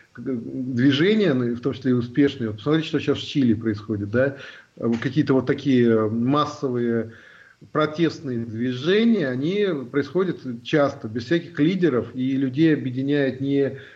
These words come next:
как преданность, э, какому-то очередному человеку, который скажет: «Я знаю, как надо», как Галич пел, да, а объединяет общие, как бы, взгляды, общий гнев, может быть, общая любовь, то есть, к разным вещам, так, г-, гнев по отношению к властям, там, не знаю,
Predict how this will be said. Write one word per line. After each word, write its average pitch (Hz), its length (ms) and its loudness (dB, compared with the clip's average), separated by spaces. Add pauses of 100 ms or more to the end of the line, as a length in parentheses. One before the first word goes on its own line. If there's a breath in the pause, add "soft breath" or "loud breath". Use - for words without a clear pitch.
(120)
как 120 120 -8 (180)
преданность, 165 560 2
э, 123 300 -8
какому-то 123 380 -4
очередному 127 760 0 (160 loud breath)
человеку, 143 400 2
который 131 340 0
скажет: 127 460 -2
«Я 139 100 4
знаю, 131 320 -2
как 131 220 -2
надо», 110 300 -6
как 110 180 -10
Галич 104 320 -4
пел, 110 180 0
да, 147 320 0 (300 loud breath)
а 139 400 4 (280)
объединяет 143 600 2
общие, 160 380 -2
как 143 180 -2
бы, 131 80 -4
взгляды, 147 560 2
общий 123 560 -6 (160 loud breath)
гнев, 143 500 0
может 131 260 -4
быть, 120 140 -4
общая 123 540 0 (140 loud breath)
любовь, 135 540 4
то 127 100 -4
есть, 104 140 -6
к - 60 -8
разным 113 320 0
вещам, 113 380 -2
так, 107 180 -4
г-, 98 120 -12 (200 loud breath)
гнев 143 380 2
по 127 80 -2
отношению 117 400 -4
к - 80 -8
властям, 123 560 0
там, 107 160 -4
не 107 80 -4
знаю, 104 240 -4